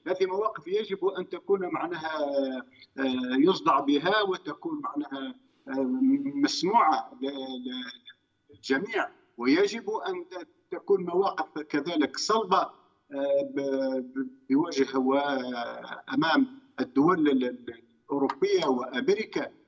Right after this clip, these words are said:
وهناك أوراق ضغط معنا كثيرة، خاصة في، آه، الدول العربية في المشرق وكذا، يمكن أن تستخدمها، منها سلاح النفط، منها أنه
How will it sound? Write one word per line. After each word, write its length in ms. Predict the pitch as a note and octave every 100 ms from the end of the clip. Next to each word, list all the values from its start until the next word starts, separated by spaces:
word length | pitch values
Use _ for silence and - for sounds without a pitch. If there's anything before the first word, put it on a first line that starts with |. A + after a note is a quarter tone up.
| -
وهناك 500 | F3+ G#3+ A3+ A#3 F#3
أوراق 540 | F3+ F3+ G#3 G3+ -
ضغط 400 | C3+ G3 E3 -
معنا 400 | D3+ C#3 B2 C#3+ -
كثيرة، 440 | D#3 - A#3+ E3+
خاصة 360 | B2+ B2 - C3+ D#3 C3+
في، 300 | C#3+ C#3 C3 - - _ C3
آه، 400 | C3 C3 B2+ B2+
الدول 580 | B2 C3 C#3 D#3+ D#3 D3+
العربية 760 | C3 B2+ B2+ - C3+ D3 D3 C3+
في 120 | C3+
المشرق 420 | B2+ E3 - -
وكذا، 260 | C#3+ D#3+ E3+
يمكن 260 | D#3 D3 -
أن 100 | -
تستخدمها، 720 | - - - A#3+ A#3+ F3+ C#3 F#3 B3
منها 340 | F#3 F3 - - _ C#3 C3+ C3
سلاح 400 | B2 - B2 - -
النفط، 440 | E3+ A#3+ A3 -
منها 520 | E3+ A#3 A3 F3+ F3+ F3+
أنه 280 | E3+ D#3